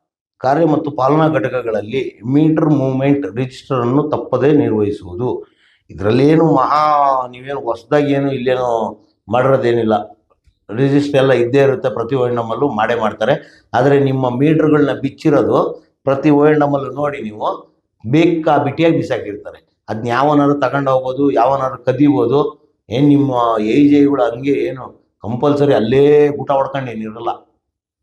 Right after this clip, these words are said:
ಅವ್ರ ಮನ್ಸಿಗೆ ಬಂದಾಗ ಎದ್ದು ಹೋಗ್ತಾರೆ, ಮನ್ಸಿಗೆ ಬಂದಂಗೆ ಬರ್ತಾರೆ. ಹ್ಮ್,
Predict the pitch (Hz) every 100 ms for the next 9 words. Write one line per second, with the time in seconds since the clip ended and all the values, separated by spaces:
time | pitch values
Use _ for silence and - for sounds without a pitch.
0 | _ _ _ - 113 113 131 143 127 -
1 | 113 120 131 123 135 151 135 110 113 110
2 | 107 107 123 131 139 - - _ _ _
3 | _ _ - 135 147 143 -